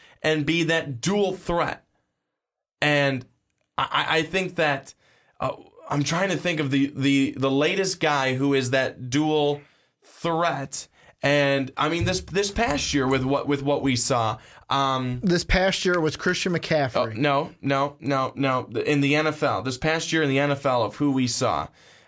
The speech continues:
Speaker 1: um, uh, running back Ohio State, cannot think of his
Speaker 2: Ezekiel
Speaker 1: name.
Speaker 2: Elliott.
Speaker 1: Thank you very much.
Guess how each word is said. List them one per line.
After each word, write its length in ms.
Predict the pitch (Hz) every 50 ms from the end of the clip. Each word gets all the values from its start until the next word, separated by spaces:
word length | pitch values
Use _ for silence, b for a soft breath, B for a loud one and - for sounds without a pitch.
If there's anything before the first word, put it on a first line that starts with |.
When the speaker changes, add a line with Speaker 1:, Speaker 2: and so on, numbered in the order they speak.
| B -
Speaker 1:
um, 640 | - 110 117 123 117 117 113 117 113 110 110 110 113 - - _ _ B B B B B B
uh, 420 | - - 120 120 120 117 113 113 113 -
running 260 | 135 143 147 156 151
back 240 | 151 151 151 151 156
Ohio 360 | 151 139 131 139 135 135 135
State, 340 | 123 - - 131 127 127 -
cannot 440 | 123 117 117 120 127 127 143 147
think 180 | - 147 139 135
of 80 | - -
his 160 | 170 139 123
Speaker 2:
Ezekiel 280 | 143 127 101 147 147 147
Speaker 1:
name. 60 | 160 165
Speaker 2:
Elliott. 240 | 139 120 113 104 - - -
Speaker 1:
Thank 260 | - - 151 151 139 139
you 60 | 131
very 220 | 127 139 135 135
much. 320 | 139 147 139 117 - -